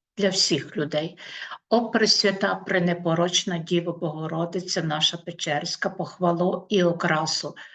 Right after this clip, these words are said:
покрови і заступництво, істинна владичце,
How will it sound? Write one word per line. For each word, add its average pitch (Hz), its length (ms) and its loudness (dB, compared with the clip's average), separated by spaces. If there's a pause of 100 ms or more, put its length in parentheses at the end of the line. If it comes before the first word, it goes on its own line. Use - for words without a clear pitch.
(260)
покрови 196 720 4 (500)
і 214 60 2
заступництво, 180 1000 0 (180)
істинна 226 500 4
владичце, 180 880 0